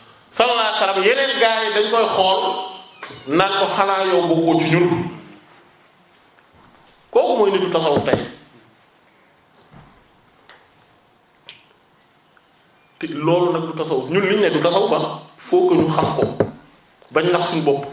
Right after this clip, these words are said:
Tasawuf ñi ci nekkoon, dem nañ. Mën nañ ci bokkaat nag, parce que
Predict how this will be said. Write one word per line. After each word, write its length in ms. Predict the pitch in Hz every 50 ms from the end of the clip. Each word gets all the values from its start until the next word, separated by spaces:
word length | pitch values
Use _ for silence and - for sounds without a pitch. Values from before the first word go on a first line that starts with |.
| - - - - -
Tasawuf 360 | - 185 180 208 190 170 165 165 170
ñi 120 | 170 208
ci 80 | 185 214
nekkoon, 480 | 208 196 - - 175 135 - - - - - - - - - -
dem 180 | 135 156 160 160
nañ. 100 | 139 117 120 120 - - - - - _ _ - - _ _ _ _ _ - - - - - - - - - - - - _ _ _ _ _ _ _ _ _ _ _ _ _ _ - - _ _ _ - - - - - _ _ _ _ -
Mën 160 | 120 147 185 196
nañ 120 | 208 214 220
ci 60 | 226 220
bokkaat 320 | 233 233 226 226 185 156
nag, 120 | 151 135 - - - - - - - _ _ _ _ _ _
parce 200 | - 160 156 -
que 60 | 160